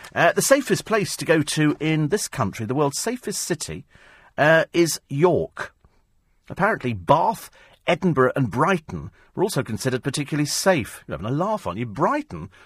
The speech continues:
particularly safe. There's some man just fallen off Brighton Pier and died. How can it be considered safe? Cairo is the most risky. I don't know. What do you reckon?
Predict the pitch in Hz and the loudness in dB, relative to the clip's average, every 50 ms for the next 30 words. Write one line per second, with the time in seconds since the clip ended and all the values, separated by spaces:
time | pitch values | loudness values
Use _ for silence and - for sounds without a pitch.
0 | _ - 165 - - 185 170 - 220 233 214 - - - - - 254 196 110 92 | _ -14 -6 -2 -2 -2 -2 -4 -8 -6 -6 -6 -6 -6 -2 -2 -2 -2 -2 -8
1 | - - - - - - _ - - - - 285 233 175 170 160 143 - 147 - | -12 -18 -20 -20 -20 -20 _ -14 -8 -2 0 0 2 4 4 2 2 0 -4 -4
2 | - - 156 139 135 135 113 101 117 120 127 123 123 120 - - 156 - - 151 | 0 -2 0 0 0 -2 -4 -2 -2 -2 -2 -2 -4 -8 -6 -4 -2 -2 0 -2
3 | 139 - 165 170 226 269 285 262 92 87 175 - - - _ _ _ _ _ _ | 0 2 2 2 2 2 -4 -8 -8 -8 -10 -12 -14 -18 _ _ _ _ _ _
4 | _ _ _ - - 247 - - 269 277 - - 254 - - 254 240 202 - - | _ _ _ -12 -12 -12 -10 -10 -14 -12 -10 -10 -8 -6 -6 -6 -6 -6 -8 -8
5 | - - 247 247 220 - - - - - _ _ _ _ _ _ _ _ _ _ | -6 -6 -6 -6 -6 -10 -14 -18 -20 -20 _ _ _ _ _ _ _ _ _ _
6 | _ _ _ _ _ - - 180 220 277 294 269 175 113 98 92 92 92 - - | _ _ _ _ _ 0 4 6 6 8 8 6 6 4 2 2 0 -4 -2 0
7 | 156 143 127 156 156 170 170 - - 156 175 190 - - - - 90 - - _ | 0 0 2 4 4 4 4 4 2 2 2 2 2 0 -6 -8 -8 -10 -10 _
8 | _ _ _ _ _ - - _ _ _ _ _ - - 117 117 113 120 151 202 | _ _ _ _ _ -20 -20 _ _ _ _ _ -10 -8 -6 -4 -4 -4 -4 -6
9 | 196 _ _ _ _ _ _ _ _ _ _ _ _ _ _ _ - - 131 131 | -10 _ _ _ _ _ _ _ _ _ _ _ _ _ _ _ -16 -10 -6 -4
10 | 123 131 127 - 160 165 175 156 | -2 -4 -4 -4 -8 -8 -8 -12